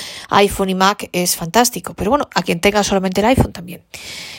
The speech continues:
¿Qué sucede? Pues que muchas cosas, mm, muchas veces nos mandan muchas cosas a través del correo electrónico. Pensad, por ejemplo, mirad mi ejemplo, por ejemplo, em, que doy clases de idiomas, ahora mismo estoy dando clases de francés, pues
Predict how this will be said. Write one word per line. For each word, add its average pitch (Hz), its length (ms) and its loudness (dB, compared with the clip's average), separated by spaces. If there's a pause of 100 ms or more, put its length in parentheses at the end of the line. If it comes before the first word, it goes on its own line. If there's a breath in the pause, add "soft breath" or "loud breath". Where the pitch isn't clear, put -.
(120 loud breath)
¿Qué 311 120 6
sucede? 285 360 4
Pues - 200 2
que 180 100 0
muchas 208 340 2
cosas, 302 560 2
mm, 185 440 -6
muchas 190 300 0
veces 220 220 2
nos 196 160 -2
mandan 220 320 0
muchas 185 260 -4
cosas 202 240 -6
a 220 40 -4
través 185 260 -2
del 190 120 -6
correo 185 200 0
electrónico. 202 540 -2
Pensad, 190 380 2
por 214 160 0
ejemplo, 226 420 0 (340 loud breath)
mirad 208 200 4
mi 185 100 -4
ejemplo, 180 400 0
por - 140 -8
ejemplo, 165 340 -6 (160)
em, 160 540 0
que - 180 -4
doy 175 160 4
clases 185 340 0
de 185 60 -2
idiomas, 170 340 -4
ahora 175 120 -2
mismo 190 180 -4
estoy 196 220 -4
dando 175 200 -4
clases 180 320 -6
de 180 80 -4
francés, 170 460 -4
pues 180 240 -2